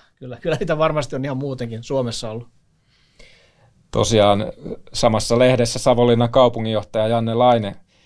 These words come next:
Speaker 2: sanoo, että hallituksen isoja tapahtumia koskeva koronapäätös, eli Laine viittaa siis tähän yleisömäärän rajaamiseen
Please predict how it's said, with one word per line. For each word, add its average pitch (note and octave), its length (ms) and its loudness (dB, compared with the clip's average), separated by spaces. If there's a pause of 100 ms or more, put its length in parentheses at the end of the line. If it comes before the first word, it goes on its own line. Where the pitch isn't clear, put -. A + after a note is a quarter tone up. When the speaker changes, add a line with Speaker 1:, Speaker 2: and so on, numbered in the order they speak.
(440)
Speaker 2:
sanoo, G#2 480 2
että G2+ 260 2
hallituksen A#2 640 2
isoja A#2+ 320 -2
tapahtumia G#2+ 640 0
koskeva G#2+ 520 0
koronapäätös, G#2+ 1300 0
eli G2+ 380 -4
Laine G2+ 340 0
viittaa G2 360 0
siis F#2+ 220 -4
tähän F#2 500 -4 (640)
yleisömäärän F2 720 0
rajaamiseen E2+ 840 -2